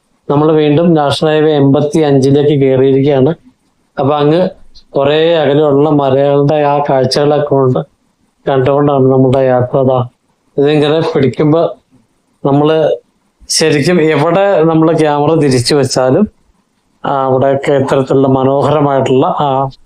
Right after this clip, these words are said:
തേയില, ആ, ചെടികളുടെ കാഴ്ചകൾ, തേയില തോട്ടങ്ങളുടെ ഒരു കാഴ്ചകളിലേക്ക് കൂടെ വന്നിരിക്കുന്നു. അങ്ങനെ നമ്മൾ പതുക്കെ മൂന്നാറ്, ആ, ടൗണിലേക്ക് എത്തിക്കൊണ്ടിരിക്കുകയാണ്. നമ്മൾ കെ എസ് ആർ ടി സി ബസ് സ്റ്റാൻഡിന്റെ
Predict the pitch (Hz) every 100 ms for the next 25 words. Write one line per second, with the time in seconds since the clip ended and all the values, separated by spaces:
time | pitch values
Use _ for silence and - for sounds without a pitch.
0 | _ _ _ _ 151 156 175 185 185 -
1 | - _ _ _ 131 151 143 135 143 135
2 | 139 139 143 127 123 123 127 127 131 127
3 | 139 147 147 135 143 143 135 139 127 127
4 | 117 - 127 123 127 120 123 117 117 117
5 | 120 127 202 - _ _ _ _ - 175
6 | 175 170 160 151 151 139 127 160 170 165
7 | 139 143 143 143 139 165 - _ _ _
8 | _ _ _ _ - 131 127 127 127 123
9 | _ 135 120 143 143 147 147 143 165 139
10 | 131 139 127 139 139 135 135 143 147 131
11 | 135 131 127 120 135 135 123 147 131 123
12 | - 135 135 135 127 185